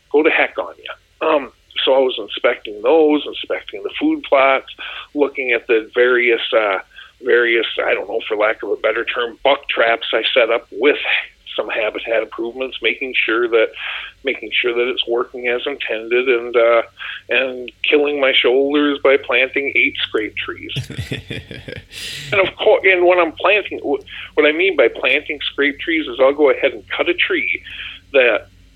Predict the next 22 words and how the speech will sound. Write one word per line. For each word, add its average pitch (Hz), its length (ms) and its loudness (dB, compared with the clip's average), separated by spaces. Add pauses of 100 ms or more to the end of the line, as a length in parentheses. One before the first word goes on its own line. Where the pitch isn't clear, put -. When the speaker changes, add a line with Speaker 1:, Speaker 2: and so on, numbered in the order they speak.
(140)
Speaker 1:
<clears throat> - 60 0 (1000)
when 127 440 -2 (100)
buried 156 460 2 (500)
two 170 140 0
and 160 80 -2
a 135 40 0
half 147 300 -2
to - 100 -6 (120)
three 156 180 -2
feet 147 260 -4
in 135 60 -10
the 120 80 -8
ground, 131 500 -2 (500)
will 147 100 2
have 131 160 4
a 117 40 2
licking 123 440 0
branch 104 380 -2
right 123 240 6
at 123 220 2
nose 107 280 -4
level. 98 300 -2